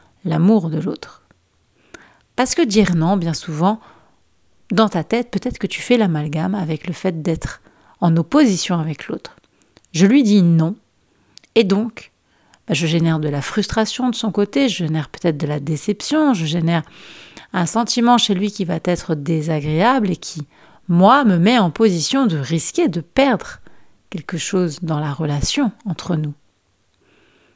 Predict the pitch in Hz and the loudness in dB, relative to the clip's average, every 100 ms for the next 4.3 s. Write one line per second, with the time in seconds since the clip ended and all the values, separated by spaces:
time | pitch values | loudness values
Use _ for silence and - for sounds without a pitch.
0 | _ 226 277 220 180 175 226 233 202 - | _ 2 6 4 4 2 0 0 0 -4
1 | - 175 151 170 160 151 - 175 - _ | -2 0 0 -2 -4 -8 -10 -10 -10 _
2 | _ _ _ _ - - _ - 180 165 | _ _ _ _ -20 -20 _ -12 -2 -2
3 | 160 269 226 - 202 170 139 165 196 233 | 2 2 2 -2 -2 0 2 2 4 2
4 | - 202 185 | 2 2 2